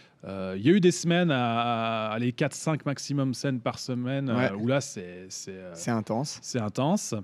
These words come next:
Speaker 1: Mais on va dire, moi, j'ai toujours, euh, deux, euh,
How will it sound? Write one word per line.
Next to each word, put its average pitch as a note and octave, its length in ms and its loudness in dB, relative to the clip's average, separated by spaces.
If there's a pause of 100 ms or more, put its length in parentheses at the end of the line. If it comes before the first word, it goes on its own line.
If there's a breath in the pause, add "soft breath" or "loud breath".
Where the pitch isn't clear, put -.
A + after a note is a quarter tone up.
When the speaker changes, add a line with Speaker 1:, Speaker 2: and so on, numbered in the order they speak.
(920)
Speaker 1:
Mais C3 80 4
on B2 40 6
va A#2+ 120 4
dire, C3+ 160 6
moi, C3 100 6
j'ai A2 120 4
toujours, A2 400 2
euh, G2+ 200 2
deux, G2 160 2
euh, G2+ 480 2